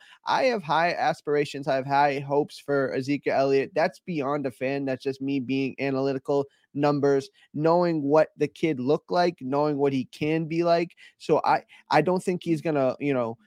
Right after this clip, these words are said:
shy under any pressure here. I think he, I think he just needs to stay healthy, which is really hard in that position and is why people feel the way they feel about running back as a whole. But I think a lot of people's issues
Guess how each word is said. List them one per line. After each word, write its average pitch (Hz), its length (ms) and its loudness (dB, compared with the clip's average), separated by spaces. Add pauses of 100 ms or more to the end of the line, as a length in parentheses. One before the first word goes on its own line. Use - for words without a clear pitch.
(140)
shy 151 440 4
under 143 240 2
any 165 240 -2
pressure 147 400 0
here. 143 220 2
I 127 80 0
think 143 260 -6
he, 139 300 -2 (380)
I 180 80 6
think 262 220 2
he 269 80 4
just 240 220 2
needs 196 180 -2
to 170 60 -8
stay 156 200 0
healthy, 139 380 2
which 139 220 0
is 139 140 -4
really 208 280 6
hard 170 240 2
in 165 120 -2
that 151 140 -2
position 165 460 -2
and 135 120 0
is 120 120 -6
why 131 220 2
people 143 280 -8
feel 143 300 0
the 143 120 2
way 139 180 4
they 127 140 -2
feel 139 300 -2
about 135 300 0
running 160 240 -4
back 156 280 0
as 117 140 -4
a 107 100 -4
whole. 165 320 2 (400)
But 139 260 6 (400)
I 156 100 4
think 208 280 2
a 147 80 2
lot 156 340 4
of 165 80 -8
people's 156 400 -4
issues 147 480 -2